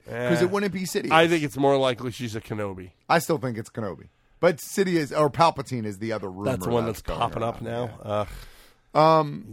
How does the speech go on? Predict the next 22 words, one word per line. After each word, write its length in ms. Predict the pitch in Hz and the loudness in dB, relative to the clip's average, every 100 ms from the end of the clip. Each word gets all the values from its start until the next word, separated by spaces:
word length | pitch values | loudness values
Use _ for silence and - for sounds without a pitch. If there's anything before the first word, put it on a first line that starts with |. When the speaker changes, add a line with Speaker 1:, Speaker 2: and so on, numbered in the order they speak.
| 110 | -14
Speaker 2:
Yuck. 480 | 117 139 156 139 - | -6 0 0 -2 -6
Speaker 1:
I'm 100 | 131 | -4
trying 180 | 147 | -2
to 40 | 131 | -2
think 220 | 127 107 | -4 -4
what 140 | 110 | -2
else. 360 | 107 104 - - | -2 -2 -6 -4
Uh, 280 | 110 110 107 - | -2 0 -2 0
Porg. 360 | 175 185 196 - _ _ _ _ _ _ _ _ - | 8 8 8 0 _ _ _ _ _ _ _ _ -8
Speaker 2:
Yeah. 300 | 123 127 135 - | -2 0 -2 0
Speaker 1:
I 240 | 151 196 247 | 8 8 8
still 320 | - 240 233 | 2 -2 -2
think 500 | - 180 156 143 _ _ _ | -2 -4 -4 -8 _ _ _
all 140 | - 214 | 2 2
these 160 | 247 | 2
people 220 | 196 - 214 | -4 -4 -2
that 100 | 196 | -2
are 60 | |
complaining 440 | 170 160 165 180 170 | -4 -8 -6 -4 -2
about 180 | 170 | -4
the 60 | 160 | -4
Porgs, 460 | - 165 180 196 | -4 -2 -2 -4